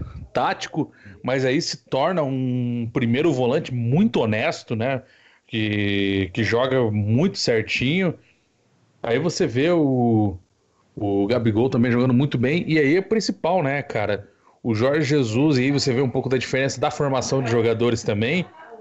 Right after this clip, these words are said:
que eu acho que o principal trabalho que o Jorge Jesus teve no ano passado, é...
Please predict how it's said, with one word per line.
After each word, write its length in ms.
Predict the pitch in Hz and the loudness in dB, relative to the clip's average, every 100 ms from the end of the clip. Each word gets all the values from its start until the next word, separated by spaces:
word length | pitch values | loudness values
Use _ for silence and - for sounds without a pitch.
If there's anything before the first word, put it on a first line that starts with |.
| - - _ - 554 - - - - - - | -20 -20 _ -16 -14 -14 -18 -20 -20 -16 -4
que 80 | 131 | 0
eu 80 | |
acho 160 | 127 139 | 0 0
que 80 | - | -2
o 60 | |
principal 580 | - 165 156 - 131 165 190 | -2 -2 0 -2 -2 -2 -2
trabalho 640 | 226 180 110 117 151 139 104 - 240 - - - - - | -2 -2 -2 0 0 0 -2 -8 -18 -18 -20 -20 -20 -8
que 440 | 131 123 123 120 | 0 2 4 4
o 120 | 120 | 4
Jorge 320 | 113 120 135 | 2 2 0
Jesus 400 | 113 120 110 131 | 0 0 -2 -4
teve 500 | - 123 147 120 110 92 | -4 -2 -2 -2 -4 -4
no 200 | 117 110 | -4 -2
ano 140 | 117 | -2
passado, 680 | - 107 - 113 113 131 160 - - - - | -2 -2 -2 0 -2 -2 -6 -6 -4 -2 -2
é... 1160 | 123 123 123 123 123 123 123 123 123 120 117 | -2 0 0 0 0 0 0 2 2 2 0